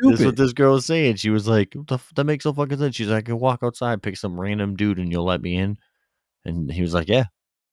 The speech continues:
Speaker 2: That's retarded.
Speaker 1: But you can't come in just you, like, you and one extra girl. Each girl has to have a guy with them.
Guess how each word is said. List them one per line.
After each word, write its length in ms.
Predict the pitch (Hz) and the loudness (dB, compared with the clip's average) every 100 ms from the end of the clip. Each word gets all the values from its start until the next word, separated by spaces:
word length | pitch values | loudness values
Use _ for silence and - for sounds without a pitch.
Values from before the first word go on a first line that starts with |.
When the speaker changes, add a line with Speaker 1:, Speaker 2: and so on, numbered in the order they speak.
| _ _ _ _ | _ _ _ _
Speaker 2:
That's 340 | 113 104 95 - | -2 0 -2 -6
retarded. 520 | 78 - 71 73 87 | -8 -6 -6 -6 -10
Speaker 1:
But 180 | 87 - | -12 -6
you 140 | 92 | -6
can't 300 | 78 107 98 | -4 -4 -4
come 200 | - 104 | -2 -2
in 180 | 107 101 | 0 -2
just 280 | 90 98 85 | -2 -4 -4
you, 240 | 92 104 87 | -4 -4 -4
like, 260 | 95 92 85 | -4 -4 -2
you 320 | 95 110 104 | 0 2 2
and 140 | 98 92 | 2 2
one 180 | 95 | 0
extra 300 | 95 - 95 | 0 -2 -2
girl. 280 | 90 92 71 95 | 2 2 2 -2
Each 240 | 101 - | -4 0
girl 240 | 104 92 | 2 4
has 260 | 85 90 87 | 2 -2 -4
to 80 | 87 | -6
have 220 | 87 82 | -4 -4
a 60 | 82 | -4
guy 220 | 80 78 | -2 -2
with 160 | 71 - | -4 -10
them. 200 | - | -14